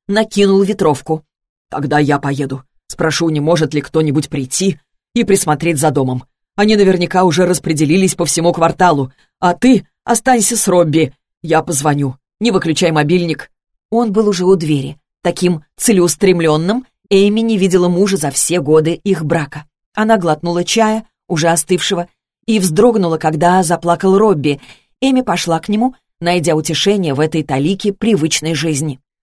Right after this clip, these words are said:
Она поцеловала мальчика в щеку и снова уложила его. Тот перевернулся на бок и сунул в рот пухлый большой палец. С Робби было легко. Беременность оказалась полной неожиданностью после единственного секса за полгода,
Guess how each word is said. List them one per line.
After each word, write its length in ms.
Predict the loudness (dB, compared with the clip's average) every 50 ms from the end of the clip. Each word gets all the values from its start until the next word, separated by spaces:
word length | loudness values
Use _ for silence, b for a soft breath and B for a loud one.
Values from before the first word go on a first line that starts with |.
| _ _ _ _ -2
Она 220 | 2 2 2 2
поцеловала 580 | 0 -2 -4 -2 0 0 0 2 2 0 2 2
мальчика 420 | 2 0 0 -2 -4 -6 -6 -6
в 60 | -6
щеку 440 | -6 -2 -2 -2 -4 -4 -6 -10 -10 _ _ _ _ _
и 100 | -2 -2
снова 520 | 0 0 2 2 2 2 2 2 0 -2 -2
уложила 500 | -2 -2 0 0 0 -2 -2 -2 -2 -2
его. 320 | 0 -2 -2 -2 -6 -8 -12 _ _ _ _ _ _ _
Тот 160 | -6 -6 -6 -2
перевернулся 640 | 0 0 2 2 2 0 0 0 0 0 0 0 0
на 220 | 0 0 -2 -2
бок 200 | -4 -6 -6 -8 b b b b b -4
и 80 | -2
сунул 400 | -2 0 0 0 0 2 2 2
в 40 | 2
рот 240 | 0 0 -2 -4 -8 _
пухлый 400 | -2 -2 -2 -2 -2 -4 -4 -2
большой 400 | 0 0 -2 -2 -2 -4 -6 -6
палец. 480 | -4 -6 -6 -6 -8 -10 -14 -18 -20 _ _ _ _ _ -6
С 160 | -4 -2 -2
Робби 440 | 0 2 2 2 2 2 2 2 2
было 280 | 2 0 -2 -2 -2
легко. 540 | -2 -2 -4 -6 -6 -6 -2 -2 -2 -2 -4 -10 _ _ _ _ _ _ -8
Беременность 600 | -2 0 2 4 4 4 4 2 0 0 -2 -4
оказалась 440 | -4 -2 -2 0 0 0 0 0 -2
полной 380 | -4 0 2 4 4 4 4 2
неожиданностью 880 | 2 2 2 0 0 -2 -2 -2 -2 -2 -2 -2 -4 -4 -8 -10 -10 _ _ _ _
после 340 | -2 -2 -2 0 0 -2 -2
единственного 560 | 0 2 0 0 0 -2 -6 -6 -4 -4 -4
секса 420 | -4 -4 -4 -4 -2 -2 -2 -2
за 140 | -2 -2 -2
полгода, 600 | -2 -2 -2 -2 -2 0 0 0 0 -2 -2 -4